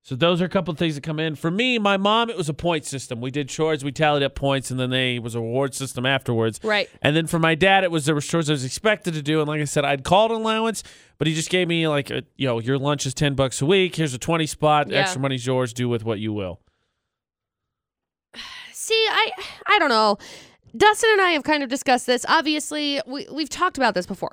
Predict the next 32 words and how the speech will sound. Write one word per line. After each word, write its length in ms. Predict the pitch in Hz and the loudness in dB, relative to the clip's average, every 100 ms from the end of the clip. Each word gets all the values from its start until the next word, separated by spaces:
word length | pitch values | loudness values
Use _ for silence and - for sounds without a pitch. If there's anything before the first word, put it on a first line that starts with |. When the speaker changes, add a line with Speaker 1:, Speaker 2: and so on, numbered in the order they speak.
| - | -8
Speaker 2:
okay? 360 | - 294 285 | 0 0 0
Dustin 340 | 233 294 294 302 | -2 -2 0 0
and 80 | |
I 80 | 285 | 2
have 80 | 277 | 2
been 100 | 247 | 0
together 240 | 240 220 | 2 2
for 140 | 214 - | 0 0
five 140 | 220 208 | 2 2
and 60 | |
a 20 | |
half 200 | 208 190 | 2 0
years. 180 | 185 - | 0 0
Obviously, 400 | 151 208 220 254 | 2 2 0 0
we've 160 | 240 208 | 0 0
discussed 420 | 240 - 247 - | -4 0 0 0
kids. 280 | 277 247 - | 0 0 2
Obviously, 420 | 202 208 220 240 | 2 2 0 -2
we've 100 | 220 | -4
talked 280 | - 220 214 | 0 0 2
about 240 | 208 196 | 2 2
things 200 | 226 208 | 2 0
in 60 | 202 | 0
the 80 | 196 | -2
future, 340 | 208 202 202 | -2 -2 0
what 120 | 185 | 2
we 100 | 180 | 2
wanted, 460 | 185 180 180 175 175 | 2 2 2 0 0
what 180 | 185 185 | 0 2
we 80 | |
wanna 240 | 180 175 175 | 2 0 0
do. 260 | 170 143 | 0 -2